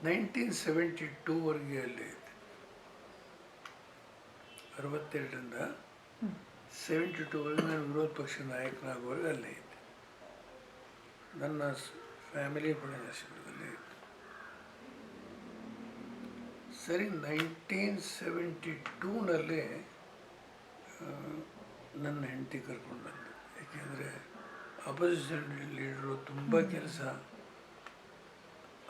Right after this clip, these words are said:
Speaker 1: ಆ ಸಂದರ್ಭದಲ್ಲಿ ನನ್ನ ಹೆಂಡತಿ ಕರ್ಕೊಂಡು ಬಂದೆ.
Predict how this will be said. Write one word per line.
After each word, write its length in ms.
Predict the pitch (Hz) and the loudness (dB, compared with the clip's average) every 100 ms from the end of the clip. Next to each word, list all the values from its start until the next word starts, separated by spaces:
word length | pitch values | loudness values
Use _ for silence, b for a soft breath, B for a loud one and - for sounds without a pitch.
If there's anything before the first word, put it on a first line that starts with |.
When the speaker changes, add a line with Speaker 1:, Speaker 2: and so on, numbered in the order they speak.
| - | 0
Speaker 1:
ಆ 120 | 151 | 2
ಸಂದರ್ಭದಲ್ಲಿ 720 | 139 139 131 135 - - - 156 | 2 2 2 0 -2 -2 -2 -2
ನನ್ನ 180 | 139 131 | -4 -4
ಹೆಂಡತಿ 300 | 123 127 - - | -6 -6 -4 -4
ಕರ್ಕೊಂಡು 380 | 147 131 139 120 | -4 -4 -4 -4
ಬಂದೆ. 300 | 117 120 | -4 -4